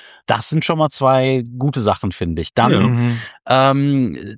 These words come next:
Speaker 1: zeigt er ein Berlin, das es so kaum noch gibt.
Speaker 2: Außer
Speaker 1: Das sehr
Speaker 2: gefühlt.
Speaker 1: ent-, das sehr entvölkert ist, aber auch, ja,
Speaker 3: Ja.
Speaker 1: gefühlt.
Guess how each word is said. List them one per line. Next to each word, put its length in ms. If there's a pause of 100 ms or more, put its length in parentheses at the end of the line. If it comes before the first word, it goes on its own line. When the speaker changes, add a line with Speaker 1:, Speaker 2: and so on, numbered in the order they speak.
(140)
Speaker 1:
zeigt 360
er 120
ein 220
Berlin, 680 (300)
das 200
es 300 (200)
so 440
kaum 360
noch 220
gibt. 580 (120)
Speaker 2:
Außer 260
Speaker 1:
Das 60 (100)
sehr 200
Speaker 2:
gefühlt. 180
Speaker 1:
ent-, 140
das 120
sehr 200
entvölkert 640
ist, 100
aber 140
auch, 120
ja, 120
Speaker 3:
Ja. 340
Speaker 1:
gefühlt. 180